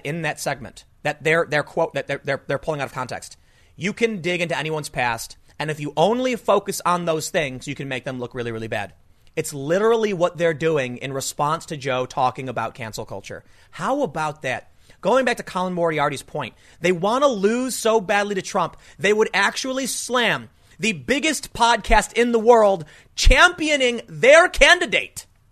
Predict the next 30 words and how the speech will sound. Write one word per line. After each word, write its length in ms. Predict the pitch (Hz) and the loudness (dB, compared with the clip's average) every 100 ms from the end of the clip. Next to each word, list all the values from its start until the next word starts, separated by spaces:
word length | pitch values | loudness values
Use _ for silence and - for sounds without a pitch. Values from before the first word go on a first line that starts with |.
| _ - - _ _ | _ -20 -20 _ _
We 140 | - 160 | -6 -2
live, 320 | 202 220 - | 2 2 0
we 140 | 175 196 | -2 4
live 180 | 233 | 4
in 80 | 214 | 4
a 60 | 202 | 2
very, 300 | 190 208 202 | 2 2 2
very 260 | 165 196 | 0 0
strange 520 | 202 - 196 202 190 - | 0 -2 -2 -2 -6 -6
time, 440 | 170 165 135 110 - _ - | -2 -2 -4 -8 -18 _ -14
to 80 | 139 | -4
say 120 | 151 | -2
the 80 | 139 | -2
least. 340 | 127 104 - _ _ _ _ _ _ _ - | -4 -8 -12 _ _ _ _ _ _ _ -4
Check 120 | 240 | -2
this 100 | 226 | 2
out. 100 | 185 | 0
This 120 | 180 | 0
one's 120 | 233 202 | -4 -2
really 140 | 196 | -2
funny. 320 | - 175 120 - - - - - | -2 -4 -4 -14 -20 -20 -20 -6
This, 180 | 170 - | 0 2
uh, 120 | 165 - | 2 2
in 60 | 170 | -2
response 400 | 165 208 247 202 | -2 0 0 -2
to 40 | |
this, 200 | 160 147 | -6 -4
Jessica 320 | 190 165 175 | -4 -2 -4
Blankenship 560 | 147 160 190 165 160 - | -2 -4 -4 -4 -6 -2
says, 340 | 156 147 139 | 0 0 -2